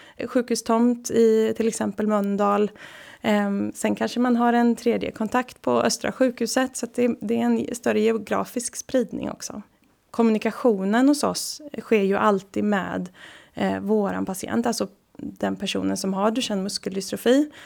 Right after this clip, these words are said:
och inte med till exempel föräldrarna som kan ha varit den som man har kontaktat i första hand inom barnsjukvården. Bara det är ju en stor förändring, inte bara för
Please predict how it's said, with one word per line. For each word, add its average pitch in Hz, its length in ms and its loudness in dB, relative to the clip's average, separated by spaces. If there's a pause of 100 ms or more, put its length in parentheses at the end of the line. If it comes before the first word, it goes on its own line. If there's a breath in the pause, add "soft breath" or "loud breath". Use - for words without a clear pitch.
(140 loud breath)
och 240 140 4
inte 208 300 2
med 196 180 0
till 196 120 0
exempel 185 340 -6
föräldrarna 190 720 0
som 277 240 2
kan 254 240 0
ha 240 60 2
varit 208 360 0
den 196 260 -2
som 196 160 -4
man 190 120 0
har 196 60 -2
kontaktat 202 500 -6
i 196 60 -4
första 208 260 -6
hand 214 220 -6
inom 104 180 -2
barnsjukvården. 208 840 -4 (540 loud breath)
Bara 226 200 2
det 214 240 4
är 240 80 4
ju 202 80 0
en 202 100 0
stor 190 260 -2
förändring, 202 720 0
inte 220 220 -2
bara 277 240 2
för 262 340 0